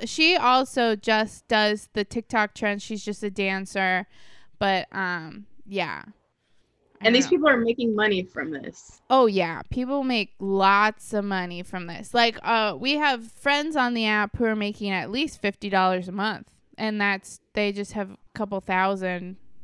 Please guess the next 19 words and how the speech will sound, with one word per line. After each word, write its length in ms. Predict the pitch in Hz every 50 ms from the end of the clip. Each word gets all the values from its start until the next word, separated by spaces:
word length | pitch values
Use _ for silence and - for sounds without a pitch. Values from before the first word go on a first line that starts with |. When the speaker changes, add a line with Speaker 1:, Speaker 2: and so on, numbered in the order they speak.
| -
Speaker 1:
followers, 800 | - 196 175 175 175 175 180 180 - - - - - - - _ -
which 280 | - 233 226 214 - 240
<laughs> 140 | 240 220
I 80 | 285 262
say 180 | 254 - 226 208
a 60 | 196
couple 260 | - 226 196 196 196
thousand, 520 | 180 175 175 165 165 170 160 170 175 165
like, 180 | 170 113 98 -
it's 180 | 55 - - -
just 220 | - 214 202 196 - - - -
nothing. 500 | 202 214 214 202 175 - - - 107 - -
I 100 | - 208
mean, 160 | 214 214 208
that's 200 | 208 202 190 196
a 60 | - 185
lot. 320 | 180 175 170 160 - - 226 -
<laughs> 540 | - 339 262 - - - - - - - -
But 680 | 240 233 240 214 214 214 208 208 208 202 180 - 202 -